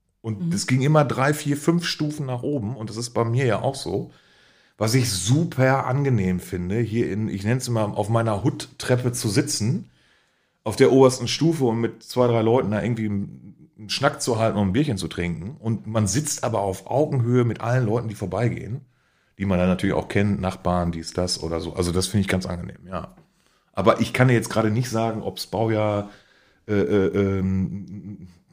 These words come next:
Speaker 1: achtzig, äh, neun-, äh, achtzehnhundertachtundachtzig, äh,
Speaker 2: Na,
Speaker 1: bin
Speaker 2: das
Speaker 1: ich gerade
Speaker 2: werde,
Speaker 1: überfragt.
Speaker 2: das werde ich da mal
Speaker 1: Bitte.
Speaker 2: nachrecherchieren,
Speaker 1: Bitte.
Speaker 2: ne? Ja, absolut.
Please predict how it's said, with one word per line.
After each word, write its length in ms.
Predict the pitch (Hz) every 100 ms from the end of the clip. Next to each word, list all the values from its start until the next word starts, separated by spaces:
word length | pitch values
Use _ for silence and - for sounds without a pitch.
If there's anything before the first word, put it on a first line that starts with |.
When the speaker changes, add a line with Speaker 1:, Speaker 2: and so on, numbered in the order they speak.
| _
Speaker 1:
achtzig, 800 | 107 - - 113 95 - - -
äh, 260 | 95 92 -
neun-, 460 | 85 - 95 98 -
äh, 320 | 92 92 92
achtzehnhundertachtundachtzig, 2500 | 95 - - 95 95 95 90 - _ _ _ _ _ _ _ - 98 - 101 95 - 95 87 -
äh, 120 | 92 - -
Speaker 2:
Na, 100 | 208
Speaker 1:
bin 60 |
Speaker 2:
das 100 | 196
Speaker 1:
ich 40 | 196
gerade 120 | 240
Speaker 2:
werde, 180 | 233 214
Speaker 1:
überfragt. 400 | 214 185 - -
Speaker 2:
das 160 | 302 -
werde 240 | 277 226 -
ich 220 | 202 -
da 100 | 190
mal 180 | 180 175
Speaker 1:
Bitte. 100 | 170 147
Speaker 2:
nachrecherchieren, 720 | 185 175 185 165 - 160 170
Speaker 1:
Bitte. 140 | 254
Speaker 2:
ne? 60 | 339
Ja, 220 | 220 180 -
absolut. 540 | 190 - 160 160 -